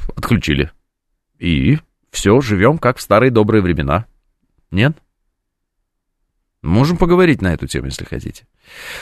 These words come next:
Я просто к тому, что, э, цифровой лагерь — это, конечно, всё круто, но, э, знаете, какая фишка? Говорят, "Это цифровой концлагерь".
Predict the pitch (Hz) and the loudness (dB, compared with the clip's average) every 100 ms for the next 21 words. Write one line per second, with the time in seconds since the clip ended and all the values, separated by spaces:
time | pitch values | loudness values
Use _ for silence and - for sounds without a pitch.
0 | - - _ 107 110 113 - 98 110 110 | -20 -20 _ 2 4 2 0 2 2 2
1 | - 104 101 98 92 87 95 90 82 - | 0 2 4 6 6 4 2 2 2 -2
2 | - 95 101 101 104 98 127 131 73 73 | -4 0 2 4 4 4 4 2 -2 -4
3 | 80 82 76 73 78 76 76 82 123 - | -4 -4 -4 -4 -6 -4 -4 -2 -2 0
4 | 82 80 80 76 98 95 - - 107 151 | 0 2 2 0 2 0 0 -6 0 0
5 | 202 175 156 135 - 139 - 87 104 92 | 0 0 2 2 0 -6 -4 -2 0 0
6 | - - 175 - - - 110 120 120 113 | -4 -2 0 0 -2 0 2 2 0 0
7 | - 87 67 60 | 2 0 0 -8